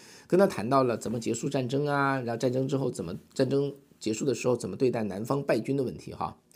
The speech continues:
那当时很多人都在想说，要严厉惩罚这些叛-，叛军跟叛将哈，包括分裂出去的南方这个邦联的总统哈，Jefferson Davis 和他的一众官员。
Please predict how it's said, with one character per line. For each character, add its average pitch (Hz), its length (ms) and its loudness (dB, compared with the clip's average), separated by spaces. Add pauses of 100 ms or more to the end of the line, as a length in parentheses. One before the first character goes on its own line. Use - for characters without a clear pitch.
(580)
那 143 160 2
当 175 200 4
时 160 200 0
很 113 160 0
多 165 80 6
人 151 100 6
都 143 80 2
在 131 100 4
想 92 220 -6
说， - 320 -8
要 131 140 4
严 120 200 0
厉 160 140 8
惩 104 180 -4
罚 104 120 -2
这 95 80 -8
些 95 340 -4
叛-， 127 320 -4
叛 127 240 -4
军 104 180 -6
跟 107 140 -2
叛 101 220 -4
将 95 240 -4
哈， 110 200 -12 (420)
包 139 120 4
括 135 80 4
分 143 180 2
裂 139 120 4
出 - 120 -4
去 120 120 -4
的 117 100 -2
南 101 240 -6
方 120 340 -4
这 113 140 -10
个 95 180 -4 (200)
邦 139 140 2
联 117 120 -2
的 104 80 0
总 107 160 -4
统 113 160 -8
哈， 76 340 -8
Jefferson 98 680 -4 (280)
Davis - 440 2 (340)
和 110 100 -8
他 110 140 -4
的 98 80 -4
一 123 80 -4
众 - 260 0
官 110 160 2
员。 - 180 -8